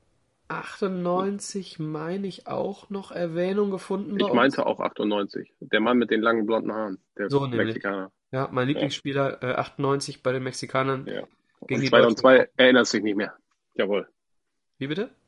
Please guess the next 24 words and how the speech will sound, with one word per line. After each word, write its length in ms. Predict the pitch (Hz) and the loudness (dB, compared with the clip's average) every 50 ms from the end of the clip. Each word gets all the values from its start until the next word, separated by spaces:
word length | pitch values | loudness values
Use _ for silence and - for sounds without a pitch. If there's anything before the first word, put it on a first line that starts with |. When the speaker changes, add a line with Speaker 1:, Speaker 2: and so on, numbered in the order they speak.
| _ _ _ _ _ _ _ _ _ _ | _ _ _ _ _ _ _ _ _ _
Speaker 2:
Und 160 | - 117 107 | -6 -6 0
zweitausendzwei 560 | - - - - 139 131 120 - - 135 151 | 2 2 4 4 4 0 0 2 4 4 4
erinnerst 300 | 156 143 131 127 113 - | 4 4 4 2 2 2
dich 100 | - 101 95 | 0 -2 0
nicht 100 | 98 101 | 0 0
mehr 140 | 101 92 | 0 0
an 80 | 90 92 | 0 -2
ihn. 140 | 92 98 - - _ _ _ - _ _ _ _ _ _ _ - | -2 -4 -6 -12 _ _ _ -20 _ _ _ _ _ _ _ -18
Speaker 1:
Ich 140 | 135 - | -6 -4
hatte 180 | 135 143 - 180 | -4 -2 -2 -2
doch 140 | 165 147 139 | -2 -2 -4
einfach 260 | - 143 151 - 185 | -6 -6 -2 0 0
nur 140 | 175 185 175 | 2 2 0
gefragt, 320 | 165 156 - - 165 170 | -2 -2 -2 -4 -2 -2
ob 120 | 190 180 - | -4 -4 -2
jemand 260 | 160 165 160 - - | -2 -2 -2 -2 -4
anders 300 | 156 170 202 185 - - | -4 -2 -2 -4 -4 -6
noch 120 | 175 - | -4 -2
was 140 | - 160 - | -2 -4 -2
über 120 | - 160 | -4 -4
die 80 | 156 160 | -2 -2
Mexikaner 540 | 160 165 - - 147 - 131 156 214 240 156 | -2 -2 -4 -6 -6 0 0 2 2 2 -2
sagen 280 | 127 123 135 117 113 | -2 -4 -6 -6 -2
wollte. 260 | 117 107 107 110 - | 0 0 0 0 -2